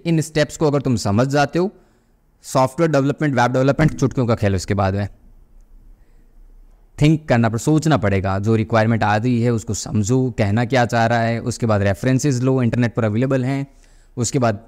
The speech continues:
टास्क की लिस्ट बनाओ, उसके बाद अगर वो भी नहीं हो रहा, तो list of sub task, जो टास्क हैं उन्हीं के सब टास्क बनाओ, ठीक है। अगर वो भी नहीं समझ में आ रहा, तो एक बार में एक ही चीज़ को पकड़ो, ठीक है, कि भाई मुझे तो यही करना है, उसके बाद दूसरी चीज़ पे जाऊँगा, उसके बाद तीसरी चीज़ पे जाऊँगा, ठीक है।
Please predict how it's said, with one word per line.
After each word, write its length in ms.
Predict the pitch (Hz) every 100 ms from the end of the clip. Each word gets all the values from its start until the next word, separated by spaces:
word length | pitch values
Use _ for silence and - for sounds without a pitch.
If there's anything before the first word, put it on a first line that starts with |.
| - _ -
टास्क 360 | 107 110 - -
की 80 |
लिस्ट 280 | 101 147 -
बनाओ, 480 | 143 139 143 143 143 -
उसके 180 | - 123
बाद 180 | 117
अगर 120 | 113 107
वो 160 | 139
भी 80 | 165
नहीं 140 | 165
हो 60 | 160
रहा, 80 | 156
तो 140 | 123
list 280 | 107 135 -
of 140 | 147 - - -
sub 200 | - 139 120
task, 200 | 139 135 - _ _ _ _ _ _ 110 - _ _ 117
जो 120 | 127
टास्क 340 | 113 123 120
हैं 80 | 135
उन्हीं 220 | 117 127
के 60 | 123
सब 180 | 123 113
टास्क 260 | 131 - 135
बनाओ, 320 | 123 120 120 - _ -
ठीक 120 | 165
है। 60 | 151
अगर 120 | 123
वो 160 | 117
भी 80 | 160
नहीं 100 | 165
समझ 220 | 151 156
में 100 | 147
आ 40 | 151
रहा, 80 | 151
तो 80 |
एक 120 | 139 127
बार 120 | 135
में 100 | 135
एक 120 | 123
ही 60 | 123
चीज़ 180 | 113
को 80 | -
पकड़ो, 320 | 107 98 98 - _ _ _ _ -
ठीक 160 | 151
है, 60 | 160
कि 120 | 151
भाई 140 | 127 131
मुझे 240 | 123 131
तो 80 | 135
यही 200 | 110 117
करना 220 | 139 147
है, 40 |
उसके 160 | 139 135
बाद 140 | 123
दूसरी 320 | 120 117 120 107
चीज़ 140 | 104
पे 80 | 110
जाऊँगा, 220 | 104 117
उसके 140 | 113
बाद 100 | 127
तीसरी 320 | 117 117 107 107
चीज़ 200 | 104 90
पे 100 | 95
जाऊँगा, 260 | 98 95
ठीक 180 | 101 175
है। 200 | 160